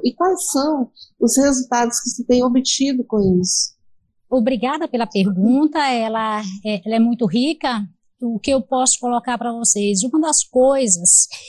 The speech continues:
Speaker 2: que mais a gente sentiu nas pessoas e nas famílias que tiveram perdas de seus entes queridos por covid foi o momento de não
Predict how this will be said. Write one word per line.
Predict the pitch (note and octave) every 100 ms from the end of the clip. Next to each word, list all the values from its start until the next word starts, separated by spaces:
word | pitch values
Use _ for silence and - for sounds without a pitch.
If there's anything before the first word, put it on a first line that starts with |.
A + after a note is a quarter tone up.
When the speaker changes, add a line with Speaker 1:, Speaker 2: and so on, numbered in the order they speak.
| - - -
Speaker 2:
que | C4
mais | B3 B3+ D4 D#4+ D#4 C#4 A#3+
a | A#3+
gente | C4+ B3+ B3
sentiu | A#3+ - F#4 G4 - F4 G#4+ G#4 C4+
nas | G#3+ A3+ -
pessoas | A#3 - - B3+ B3+ A3+
e | A#3
nas | A3+ A3+ -
famílias | A#3 G#3 G#3 A#3 C#4 G#3+ F#3 - - - _ - -
que | A#3+
tiveram | - A#3+ B3 C4 B3+
perdas | - A#3+ B3 C4 A3+ D#3+ D#3+ -
de | G#3
seus | G#3 A#3+ A3+
entes | B3+ C4
queridos | - C4 A3 G3+ F#3+ -
por | - B3+ C4+
covid | - F#3+ F#3 B3+ A3+ F#3 F#3
foi | A3+ A#3+
o |
momento | A#3+ A#3+ A#3 B3+ B3+ C4+ A3
de | B3
não | B3 B3+ D4+